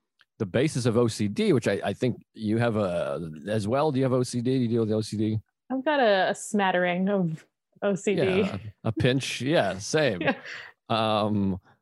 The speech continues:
Speaker 1: but I have this thing that, and I tried to do a bit about this years ago, like, you see people, like, have horrible things and they're just, "We, we never thought this could happen." In my mind, people that are like, "Climate change is bullshit,"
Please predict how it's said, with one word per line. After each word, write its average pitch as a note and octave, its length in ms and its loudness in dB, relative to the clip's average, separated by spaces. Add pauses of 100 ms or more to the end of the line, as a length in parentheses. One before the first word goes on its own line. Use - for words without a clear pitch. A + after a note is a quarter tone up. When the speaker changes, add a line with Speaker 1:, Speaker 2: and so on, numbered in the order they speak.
(460)
Speaker 1:
but C#3+ 260 2 (160)
I C3 180 2
have C#3 500 0
this B2 280 -2
thing F#3+ 280 4
that, C3+ 200 2 (1300)
and C#3+ 60 2
I C#3+ 40 4
tried A#3+ 160 0
to G3 60 4
do D3 100 2
a B2 40 4
bit C#3 120 2
about B2+ 160 2
this A2 180 -2
years B2 180 0
ago, G#2+ 120 0
like, G#2 260 -4 (200)
you C3 460 0 (220)
see A#3+ 200 0
people, G#3 200 0
like, C3 200 2
have C#3+ 220 2
horrible C#3 380 2
things C3 420 0
and B2+ 80 2
they're B2+ 80 0
just, A#2+ 140 0
"We, D3 120 2
we E3 100 2
never F3+ 200 2
thought E3 260 0
this D#3+ 160 -2
could C#3+ 140 2
happen." D#3+ 300 2
In C#3+ 120 0
my C#3+ 140 2
mind, F3 460 2
people D#3+ 240 0
that C#3 140 2
are B2 60 2
like, A#2 280 0
"Climate D#3 340 0
change C3 300 0
is A2+ 80 0
bullshit," A#2 480 0